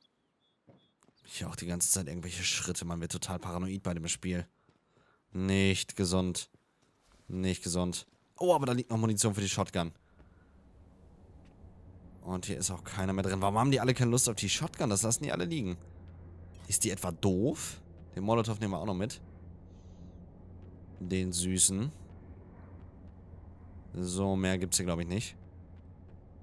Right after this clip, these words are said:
Die Waffe können wir auch nicht gebrauchen. Hm. Keiner da. Okay. Wie sieht's hiermit aus? Da war auch schon jemand drin, oder? Ja,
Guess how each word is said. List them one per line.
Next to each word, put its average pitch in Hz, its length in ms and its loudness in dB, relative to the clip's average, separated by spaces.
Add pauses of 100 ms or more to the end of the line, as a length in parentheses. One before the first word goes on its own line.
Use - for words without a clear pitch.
(580)
Die 95 260 2
Waffe 95 220 0
können 101 140 0
wir 98 60 0
auch 107 80 0
nicht 110 100 2
gebrauchen. 92 500 0 (1900)
Hm. 87 1160 0 (1300)
Keiner 90 480 0
da. 85 340 0 (1600)
Okay. 92 360 0 (1300)
Wie 98 280 0
sieht's 104 380 6
hiermit 98 340 4
aus? 87 460 2 (580)
Da 87 140 -4
war 160 100 0
auch - 60 0
schon - 140 0
jemand 87 260 -2
drin, 92 260 2
oder? 92 200 2
Ja, 98 180 2